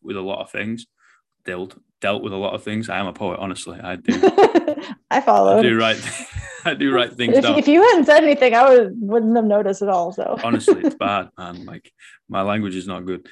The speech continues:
Speaker 1: But anyway, um, and, uh, I think, I think we need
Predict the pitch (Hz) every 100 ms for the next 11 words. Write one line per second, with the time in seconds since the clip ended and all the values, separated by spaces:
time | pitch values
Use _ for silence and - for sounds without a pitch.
0 | - - 113 95 - - - - 120 117
1 | 117 - _ _ _ _ _ _ _ _
2 | _ _ _ 113 113 110 107 107 104 98
3 | - _ _ _ _ - 113 131 120 -
4 | _ _ _ _ - - 127 117 113 117
5 | 117 117